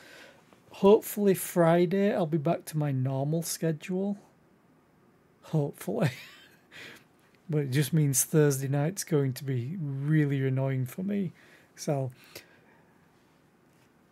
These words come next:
go to work, come home, stream, go to sleep. As soon as I wake up,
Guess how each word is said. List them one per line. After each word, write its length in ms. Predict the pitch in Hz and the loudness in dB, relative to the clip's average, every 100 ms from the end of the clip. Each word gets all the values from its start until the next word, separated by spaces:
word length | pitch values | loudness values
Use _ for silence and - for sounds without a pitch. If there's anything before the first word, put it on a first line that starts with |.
| _ | _
go 160 | 175 | -6
to 180 | 127 226 | -2 0
work, 340 | 175 151 180 - | 2 0 -2 -6
come 200 | 165 180 | -4 -2
home, 340 | 151 151 165 | -2 -4 -6
stream, 760 | - - - 180 156 135 156 170 _ _ _ _ _ _ _ _ _ _ _ _ | -8 -16 -8 -4 -2 -2 -4 -4 _ _ _ _ _ _ _ _ _ _ _ _
go 120 | - 156 | -2 -2
to 180 | - | -2
sleep. 400 | - 170 156 160 - | -4 -2 -2 -2 -6
As 80 | - | -4
soon 200 | - 160 | 0 2
as 100 | 147 | 2
I 60 | |
wake 300 | 139 151 135 | 0 0 0
up, 120 | 156 | -4